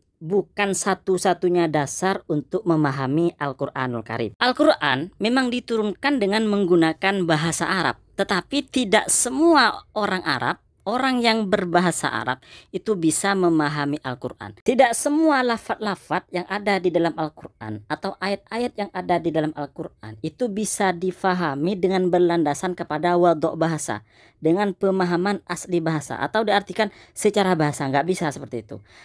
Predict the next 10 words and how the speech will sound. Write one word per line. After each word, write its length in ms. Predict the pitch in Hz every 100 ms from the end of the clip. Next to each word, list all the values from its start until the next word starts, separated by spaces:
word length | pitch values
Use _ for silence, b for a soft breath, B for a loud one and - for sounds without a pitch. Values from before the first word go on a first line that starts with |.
| B
Hatta 480 | 240 - _ 285 302
di 160 | 233
zaman 320 | 214 214 202 180
sahabat. 400 | 156 113 98 - b b b 208
Makanya 480 | 226 311 285 214
di 80 | 202
zaman 320 | 190 196 185
sahabat 400 | 175 170 147 147
itu 480 | 139 127 - 127 - -
ada 480 | 180 165 220 240